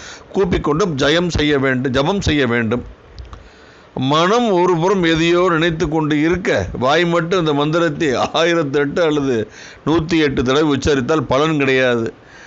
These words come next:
முறையாக முழு மன ஒருமைப்பாட்டுடன்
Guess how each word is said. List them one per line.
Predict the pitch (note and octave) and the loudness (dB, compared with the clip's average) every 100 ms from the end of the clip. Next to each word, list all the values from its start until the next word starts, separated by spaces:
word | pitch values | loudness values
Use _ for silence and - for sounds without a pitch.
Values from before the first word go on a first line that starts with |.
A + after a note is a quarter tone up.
| - | -10
முறையாக | B2+ D3 F3 F3+ F#3 E3 G#3 A3 - C3+ | -2 0 2 4 2 2 0 0 -6 -4
முழு | C#3 E3 F#3 | 0 0 2
மன | C#3+ D3 C#3+ C3+ B2 | 2 2 2 0 0
ஒருமைப்பாட்டுடன் | B2+ D#3 F3+ E3 D#3 D#3 C3+ D3 F#3+ | 0 0 0 0 0 0 0 -2 -2